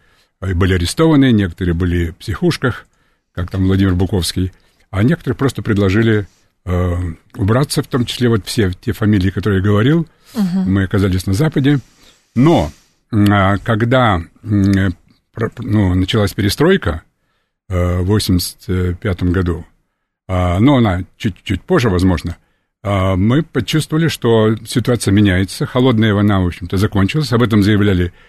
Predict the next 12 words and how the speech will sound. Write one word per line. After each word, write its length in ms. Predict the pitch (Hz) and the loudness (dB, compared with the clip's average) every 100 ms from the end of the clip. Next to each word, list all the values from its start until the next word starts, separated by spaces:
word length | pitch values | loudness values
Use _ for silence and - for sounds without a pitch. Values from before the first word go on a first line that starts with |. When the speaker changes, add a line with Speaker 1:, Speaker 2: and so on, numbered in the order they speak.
| _ | _
Speaker 1:
как 160 | - 101 | -6 -4
в 20 | |
Вашингтоне 500 | 101 - 95 107 90 | -2 -2 -2 0 0
и 20 | 85 | 0
в 60 | |
Москве, 460 | 80 90 131 165 175 _ _ _ _ _ - | -2 -4 -2 -2 -2 _ _ _ _ _ -6
и 80 | 110 | -4
поэтому 380 | 143 170 170 170 | 0 0 2 2
мы 160 | 160 | 0
предложили, 760 | 143 131 131 123 127 160 165 135 | -2 -2 0 2 2 2 0 -2
что 340 | - - 110 | -6 0 0
теперь, 520 | 110 110 - 165 139 | 0 -2 0 0 -2